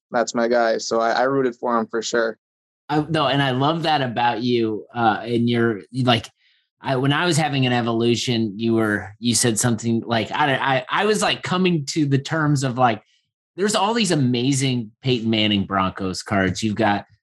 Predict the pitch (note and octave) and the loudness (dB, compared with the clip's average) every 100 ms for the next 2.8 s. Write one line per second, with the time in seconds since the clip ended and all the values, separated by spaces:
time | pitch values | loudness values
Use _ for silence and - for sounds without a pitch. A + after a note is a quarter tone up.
0 | _ - - - E3+ E3 D3+ C#3+ C#3 A2 | _ -20 -18 -6 -2 2 2 0 -2 -2
1 | - C3 A#2 - A2 A2 G#2+ A2 A2 G#2+ | -2 0 0 -2 -2 0 0 -2 -4 -4
2 | - A2 G#2+ G2+ A2+ G#2+ G2+ | -6 -2 -2 -2 -2 -2 -2